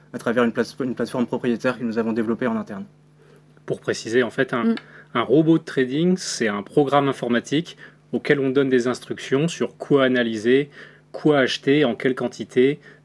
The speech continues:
Speaker 2: euh, quoi vendre, à quel moment, sous quelles conditions. Et en fait, ça automatise entièrement le trading. Il n'y a plus besoin d'être physiquement présent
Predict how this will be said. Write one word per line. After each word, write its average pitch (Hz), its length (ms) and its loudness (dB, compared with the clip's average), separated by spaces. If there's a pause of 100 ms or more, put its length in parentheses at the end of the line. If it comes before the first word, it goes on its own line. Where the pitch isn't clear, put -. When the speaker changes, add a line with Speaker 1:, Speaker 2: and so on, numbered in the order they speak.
Speaker 2:
euh, 98 160 -8
quoi 139 280 2
vendre, 131 380 0
à 107 80 0
quel 131 160 0
moment, 120 320 0
sous - 180 -12
quelles 127 200 -2
conditions. 127 500 -4 (680)
Et 120 60 -2
en 113 60 -2
fait, 147 160 2
ça - 300 -2
automatise 170 720 2
entièrement 143 600 -2 (340)
le 117 100 -2
trading. 123 380 0
Il 151 40 2
n'y 113 60 -2
a 95 60 -4
plus - 240 -2
besoin 139 420 0
d'être 113 360 -4
physiquement 147 600 -4
présent 135 440 0